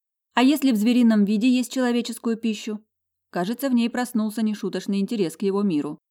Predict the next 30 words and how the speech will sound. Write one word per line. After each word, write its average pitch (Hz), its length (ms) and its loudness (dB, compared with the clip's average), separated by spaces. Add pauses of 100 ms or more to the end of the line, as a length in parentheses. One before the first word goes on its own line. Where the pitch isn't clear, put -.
(140)
Она 175 220 -2
хотела 180 380 -2
понять 190 400 -4
его, 147 300 -10 (200)
и 170 120 0
это 170 300 -2 (120)
не 208 120 2
могло 180 320 0
не 151 140 0
радовать. 147 480 -10 (540)
«От 170 240 -2
таких 185 360 2
диетических 170 680 0
котлет 185 460 0
больше 160 340 -4
морально 170 460 -2
плохо». 156 460 -6 (500)
Майконг 190 560 -2
проглотил 190 560 -2
перемолотый 160 680 -4
и 175 180 -4
заново 156 400 -4
сформированный 165 680 -4
кусок 160 380 -8
индейки 175 720 -6
и 190 100 -2
не 180 140 2
удержал 160 540 -6
разочарованного 160 800 -8
вздоха. 165 560 -10